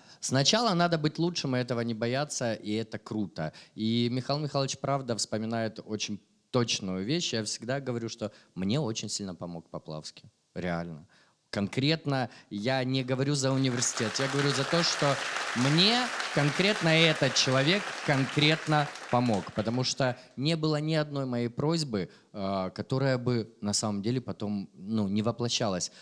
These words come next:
Она мне не дарилась, но за нее надо было бороться, за нее надо было действительно ходить по университету, э, находить идеи, придумывать, ехать. Но,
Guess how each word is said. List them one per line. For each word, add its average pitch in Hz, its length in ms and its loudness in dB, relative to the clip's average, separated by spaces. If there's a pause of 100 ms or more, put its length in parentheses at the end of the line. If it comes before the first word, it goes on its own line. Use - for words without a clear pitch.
(120)
Она 127 240 0
мне 147 180 4
не 147 140 4
дарилась, 143 580 0 (400)
но 113 480 4
за 98 180 0
нее 127 200 4
надо 127 200 2
было 110 180 2
бороться, 101 580 0 (200)
за 104 180 -2
нее 123 220 4
надо 127 220 0
было 117 260 2
действительно 120 560 0 (180)
ходить 110 520 -2
по 113 260 4
университету, 107 920 0 (180)
э, 98 340 2
находить 110 640 -2
идеи, 104 500 0
придумывать, 101 880 0
ехать. 110 380 -4
Но, 113 220 0